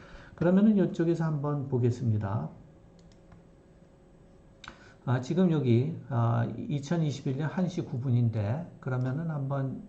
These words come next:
다시 사진 찍기를 해보겠습니다. 원격으로. 예, 사진을 찍었습니다. 예, 찍었습니다. 그러면은 아, 이쪽에서 들어왔을 겁니다. 리프레시 해보면은, 예, 두 시 십구 분, 예, 데이터가 바뀐 거를 볼 수가 있습니다.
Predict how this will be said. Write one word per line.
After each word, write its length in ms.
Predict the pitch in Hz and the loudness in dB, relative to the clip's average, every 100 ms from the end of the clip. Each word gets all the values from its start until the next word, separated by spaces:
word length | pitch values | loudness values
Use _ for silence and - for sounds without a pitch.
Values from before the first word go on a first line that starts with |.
| - - - - - | -18 -20 -20 -20 -20
다시 560 | - 113 104 120 123 160 | -6 -4 -2 -2 -2 -4
사진 380 | - - 151 160 | -10 -10 -6 -6
찍기를 360 | - - 135 131 | -8 -8 -4 -4
해보겠습니다. 680 | 135 127 113 120 104 107 107 - | -2 -2 -2 -2 -4 -4 -6 -8
원격으로. 800 | - 117 117 117 104 101 120 185 - - - - - - - - - - - - - - - - - - - - | 0 0 2 0 -2 -2 -4 -6 -12 -20 -20 -20 -20 -20 -20 -20 -20 -20 -20 -20 -20 -20 -20 -20 -20 -20 -14 -6
예, 80 | 110 | -6
사진을 420 | - 156 151 143 | -4 -4 -2 -4
찍었습니다. 720 | 175 120 - 120 107 110 107 - - - - - - - - - | -4 -4 -2 -2 0 0 -2 -6 -16 -20 -20 -20 -20 -20 -20 -6
예, 220 | 120 110 | 0 0
찍었습니다. 760 | - - - 113 - 113 110 107 | -2 -8 -6 -4 -2 -2 0 0
그러면은 580 | 123 135 139 117 160 185 - - - - - | 0 2 2 2 0 -4 -12 -16 -18 -18 -10
아, 120 | 131 127 | -4 -2
이쪽에서 600 | 135 175 170 180 156 156 | 0 4 4 4 -2 -2
들어왔을 440 | 147 143 135 - | 0 2 2 -2
겁니다. 400 | 135 120 113 113 | 0 2 4 2
리프레시 520 | 110 104 147 139 - | 2 0 0 -2 0
해보면은, 580 | 127 120 113 110 147 185 | 0 2 2 2 0 0
예, 240 | 117 104 | 0 0
두 160 | 104 131 | 0 -2
시 140 | 117 | -2
십구 320 | 123 - - 113 | -6 -12 -10 -4
분, 220 | 113 98 | -4 -2
예, 200 | 120 117 | 0 0
데이터가 420 | - 123 - 123 | 4 2 2 -2
바뀐 360 | 107 113 - 117 | -2 -4 0 2
거를 480 | 113 110 107 160 - | 2 2 0 -2 -4
볼 160 | 135 120 | -4 -4
수가 240 | - 120 | -4 -2
있습니다. 600 | 117 110 110 98 101 101 | -2 -2 -6 -6 -6 -8